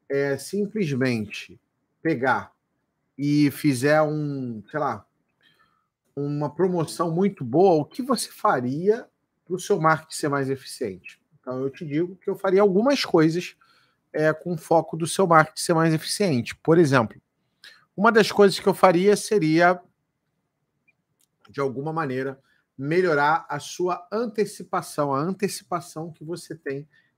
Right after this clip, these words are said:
em relação à sua, ao seu evento, ao que você tá divulgando. Por exemplo, amanhã vai ser um dia importante. Amanhã é sábado,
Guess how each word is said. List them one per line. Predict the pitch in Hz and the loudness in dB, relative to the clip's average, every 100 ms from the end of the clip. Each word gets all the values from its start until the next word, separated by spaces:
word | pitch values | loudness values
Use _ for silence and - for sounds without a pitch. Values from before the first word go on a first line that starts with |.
| - | -12
em | 165 | -6
relação | 143 151 156 151 - 143 170 - | -2 0 0 -2 -4 -4 -4 -2
à | 143 147 | 0 0
sua, | - - 147 151 160 156 156 _ _ _ | -6 -10 -6 -4 -2 -2 -6 _ _ _
ao | 131 135 | -12 -8
seu | - 170 | -6 -4
evento, | 131 139 151 131 | -2 -2 -2 -6
ao | 120 | -12
que | 139 | -12
você | 131 139 | -12 -10
tá | 147 | -10
divulgando. | 131 135 170 131 120 113 _ | -8 -8 -4 -2 -2 -8 _
Por | 240 | -2
exemplo, | 240 139 98 - _ _ _ _ _ _ _ _ _ _ _ _ | 2 2 0 -6 _ _ _ _ _ _ _ _ _ _ _ _
amanhã | 170 202 214 185 202 254 262 | 0 4 4 6 6 4 0
vai | 185 196 | 0 0
ser | - | 0
um | 214 165 | -4 -2
dia | 185 | -4
importante. | 196 202 202 135 123 | -4 -6 -6 -8 -8
Amanhã | 131 170 | -8 -8
é | |
sábado, | 175 - 202 180 185 190 | -4 4 6 6 4 0